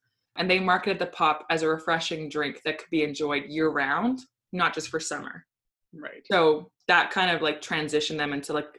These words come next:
Speaker 1: a bigger market.
Speaker 2: Right. And can I just say
Speaker 1: Ooh, yes.
Speaker 2: that that, um, marketing campaign with Santa in the ni-, in the thirties
Speaker 1: Mm-hmm.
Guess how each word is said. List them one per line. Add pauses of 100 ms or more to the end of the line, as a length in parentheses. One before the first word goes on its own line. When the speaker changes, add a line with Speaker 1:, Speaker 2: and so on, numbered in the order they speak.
(340)
Speaker 1:
a
bigger
market. (360)
Speaker 2:
Right. (320)
And
can
I
just
say
Speaker 1:
Ooh,
yes. (180)
Speaker 2:
that
that,
um,
marketing
campaign
with
Santa
in
the
ni-,
in
the
thirties
Speaker 1:
Mm-hmm.